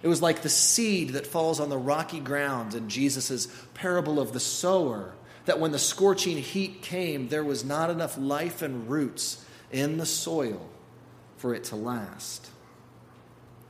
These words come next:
See, God's goal for us is not to make us happy and comfortable.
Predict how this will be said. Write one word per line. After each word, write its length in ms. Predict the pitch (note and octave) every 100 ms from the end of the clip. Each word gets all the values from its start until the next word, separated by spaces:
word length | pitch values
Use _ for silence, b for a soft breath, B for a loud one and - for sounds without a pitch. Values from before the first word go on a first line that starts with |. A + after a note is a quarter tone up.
| B B B B B B - - -
See, 140 | -
God's 260 | E3 G3+ G#3+
goal 260 | - G3+ G#3
for 220 | G3 E3+
us 200 | C3+ -
is 220 | D3 B2
not 600 | C3+ D3 F3+ G3 D#3 -
to 80 | D3+
make 260 | C#3+ D3
us 160 | C#3+ C3
happy 560 | - D3 C#3+ C#3+ C3+ C3
and 180 | B2
comfortable. 680 | A#2+ F3+ F3+ - B2 F2+ E2